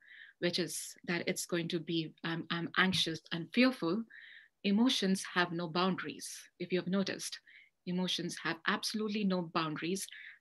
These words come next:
and no direction. They are all over the place.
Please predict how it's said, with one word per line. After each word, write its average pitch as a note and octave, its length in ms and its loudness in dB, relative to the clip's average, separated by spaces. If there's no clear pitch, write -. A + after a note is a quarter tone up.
and F3 140 0
no E3+ 140 -2
direction. F#3 720 2
They E3+ 80 0
are - 120 -4
all G3+ 260 6
over F#3+ 160 4
the F3+ 140 0
place. - 480 -6